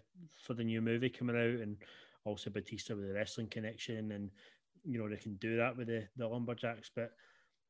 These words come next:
<sighs> I, I, I feel like, I mean, let's, let's actually just skip to the ending of it. Like, is The Miz dead or what? Like, you know,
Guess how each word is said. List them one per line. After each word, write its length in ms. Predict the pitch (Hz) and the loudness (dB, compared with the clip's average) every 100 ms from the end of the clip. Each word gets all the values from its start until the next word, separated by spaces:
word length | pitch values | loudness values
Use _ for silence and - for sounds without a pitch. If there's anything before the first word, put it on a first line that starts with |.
| _ _ _ - | _ _ _ -10
<sighs> 800 | - - - - _ _ _ - | -10 -10 -14 -20 _ _ _ -14
I, 40 | - _ _ - | -14 _ _ -6
I, 80 | - - | -4 -2
I 60 | 135 | -2
feel 340 | - 156 156 | 2 4 6
like, 320 | 151 135 - - _ _ _ - | 6 4 -4 -20 _ _ _ 4
I 60 | 135 | 8
mean, 280 | 143 131 127 _ - | 8 6 0 _ 0
let's, 280 | 147 151 - - - - 180 | 2 2 0 -16 -20 -14 0
let's 220 | 147 143 | 2 4
actually 240 | 160 - | 2 0
just 140 | 113 - | -4 -2
skip 220 | 120 - | -4 -2
to 80 | 110 | -4
the 100 | 98 | -2
ending 220 | 113 135 | 0 0
of 160 | 123 113 | 0 -2
it. 100 | 104 | -4
Like, 300 | 110 113 - _ _ _ _ - | -6 -6 -12 _ _ _ _ -6
is 180 | 131 - | -4 -2
The 80 | 117 | 0
Miz 200 | 123 117 | 0 2
dead 180 | 135 156 - - - | 0 0 -8 -16 -4
or 100 | 147 | 2
what? 260 | 175 - - _ - | 2 2 -10 _ -4
Like, 340 | 113 110 113 - _ _ _ _ _ _ - - | -2 -2 -6 -14 _ _ _ _ _ _ -20 -4
you 100 | 127 | 0
know, 260 | 117 113 | 2 2